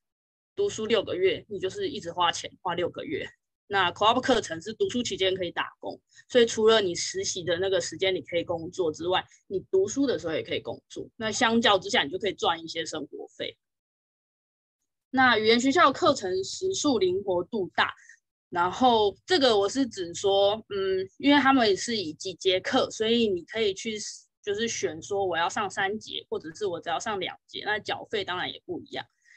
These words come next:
然后你也可以选说上午课、下午课，那个是灵活度比较多，可以选择这样。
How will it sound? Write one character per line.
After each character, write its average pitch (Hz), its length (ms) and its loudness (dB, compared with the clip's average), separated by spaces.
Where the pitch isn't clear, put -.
然 175 160 -4
后 208 240 0
你 226 100 -2
也 214 140 4
可 196 160 0
以 196 80 4
选 170 260 -4
说 196 200 -2
上 196 240 -2
午 170 100 -12
课、 190 220 -4
下 180 260 -2
午 - 160 -10
课， - 260 -10
那 202 120 -8
个 170 140 -2
是 - 320 -10
灵 190 200 2
活 202 140 0
度 196 160 -2
比 160 100 -8
较 185 160 2
多， 196 140 -2
可 196 140 -6
以 170 60 -4
选 - 340 -8
择 - 260 -18
这 131 60 -8
样。 - 140 -8